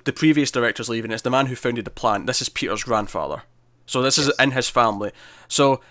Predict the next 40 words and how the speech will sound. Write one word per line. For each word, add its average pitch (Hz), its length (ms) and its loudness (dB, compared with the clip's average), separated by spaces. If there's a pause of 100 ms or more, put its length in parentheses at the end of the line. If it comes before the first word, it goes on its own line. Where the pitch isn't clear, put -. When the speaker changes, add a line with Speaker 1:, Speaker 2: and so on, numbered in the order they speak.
(240)
Speaker 1:
I 190 140 8
think 269 180 4
it's - 80 -4
interesting 202 540 2
that 151 100 0
his 151 140 0
son 135 560 2
has 127 120 0
only 139 260 0
got, 123 120 -4
like, - 160 -6
a 120 300 2
relatively 131 420 0
small 113 300 -2
job. 117 360 0
Like, 135 120 -8
you 151 140 2
know, 151 40 4
he's 151 220 2
outside 143 340 0
sweeping 120 380 -6
the, 107 180 -4
the 110 80 -10
grounds 110 760 -4 (180)
when 117 120 -4
we 110 60 -4
meet 107 160 -6
him. 98 120 -8
He's, 127 160 -4
he's 135 160 -4
doing, 127 180 -2
like, 113 120 -6
sort 107 180 -2
of 110 120 -8
more 104 400 -4 (480)
typical 120 400 -8
work - 420 -2
as 131 120 -2
opposed 123 300 -4
to, 113 120 -2